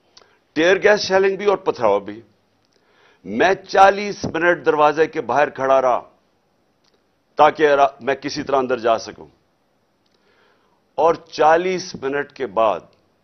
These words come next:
जब थोड़ा सा सेटल हुआ मामला बाहर, क्योंकि लोगों को वहां तो लोग, अ, इंतशार शुरू हो गया था, जब पथराव हो रहा था वो भी आवाज मार रहे थे। आखिर में जब थोड़ा सेटल हुआ, चालीस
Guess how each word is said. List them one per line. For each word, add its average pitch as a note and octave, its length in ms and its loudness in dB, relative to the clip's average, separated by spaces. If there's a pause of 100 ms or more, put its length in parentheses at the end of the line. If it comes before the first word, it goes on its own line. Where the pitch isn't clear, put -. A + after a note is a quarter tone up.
(680)
जब C3+ 260 -2
थोड़ा F3 400 4
सा D#3+ 360 -2
सेटल C3+ 440 -6
हुआ A#2+ 280 0
मामला A2+ 400 -2
बाहर, G2+ 300 -4
क्योंकि A2+ 300 -10
लोगों G#2 300 -10
को G2+ 220 -12 (920)
वहां A2+ 140 -2
तो C3 240 -12 (540)
लोग, C3 340 0
अ, C3 280 2
इंतशार C#3 420 0
शुरू D3 260 -4
हो E3+ 80 2
गया F#3 160 2
था, D#3+ 140 -4
जब D3 160 -6
पथराव C#3 280 2
हो F3+ 80 6
रहा D3+ 140 6
था A2 100 -6
वो A2 160 -4
भी C3 80 -12
आवाज C#3 220 -4 (100)
मार B2 160 -6
रहे A#2 120 -10
थे। - 180 -20 (840)
आखिर F#3 440 0
में D#3+ 440 -4
जब B2+ 320 -2 (120)
थोड़ा A#2+ 500 -2 (320)
सेटल B2 460 -4
हुआ, A2 400 0 (140)
चालीस D#3 640 0